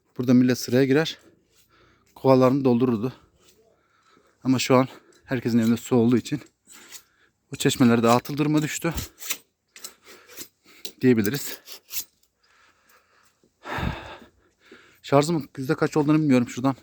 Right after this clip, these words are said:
biraz yukarı çıkacağız. Oradan sonra bakın güzel bir ev var yine burada.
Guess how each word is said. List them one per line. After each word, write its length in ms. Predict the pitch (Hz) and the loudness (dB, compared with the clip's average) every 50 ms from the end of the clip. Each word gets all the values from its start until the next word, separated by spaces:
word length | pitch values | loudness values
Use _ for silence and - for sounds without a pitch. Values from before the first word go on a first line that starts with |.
| _ _ - | _ _ -4
biraz 260 | 123 127 123 117 - | -2 -2 -2 -2 -4
yukarı 240 | 127 - 143 135 127 | -6 -4 -4 -4 -4
çıkacağız. 460 | - - - - 139 156 - - - - - _ _ _ _ _ _ _ _ _ _ _ _ _ _ _ _ _ _ _ | -6 -8 -8 -6 -6 -6 -8 -12 -18 -20 -20 _ _ _ _ _ _ _ _ _ _ _ _ _ _ _ _ _ _ _
Oradan 300 | - 123 120 123 131 135 | -6 -4 0 0 2 0
sonra 360 | 131 - - 123 139 147 135 - - - _ _ _ _ _ _ _ _ _ _ _ _ _ _ _ _ _ _ _ _ _ - | 0 0 0 0 0 0 -2 -6 -12 -20 _ _ _ _ _ _ _ _ _ _ _ _ _ _ _ _ _ _ _ _ _ -14
bakın 260 | 117 110 - 113 107 | -14 -10 -6 -4 -4
güzel 260 | 107 107 107 110 101 | -2 0 0 2 2
bir 60 | 104 104 | 2 2
ev 100 | 104 98 | 2 2
var 140 | 98 95 | 2 0
yine 180 | 95 104 95 90 | -2 -4 -4 -6
burada. 240 | 90 95 95 110 | -4 -6 -6 -8